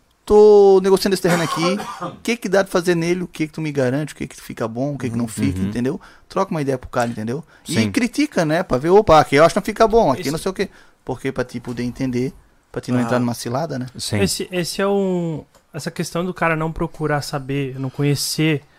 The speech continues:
Speaker 3: é, os, os locais pra, que comprou o terreno, é que val-, valorizou demais, além da conta, os terrenos ruins.
Speaker 4: Sim.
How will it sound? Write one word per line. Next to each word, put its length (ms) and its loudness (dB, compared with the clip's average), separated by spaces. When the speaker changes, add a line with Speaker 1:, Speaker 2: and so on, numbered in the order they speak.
Speaker 3:
é, 220 -4
os, 160 -2
os 220 -2
locais 420 0
pra, 540 -4
que 100 -6
comprou 300 0
o 20 0
terreno, 560 0
é 120 0
que 520 0
val-, 400 2
valorizou 420 4
demais, 480 2
além 240 2
da 120 4
conta, 300 -4
os 80 -14
terrenos 400 2
ruins. 280 2
Speaker 4:
Sim. 320 -10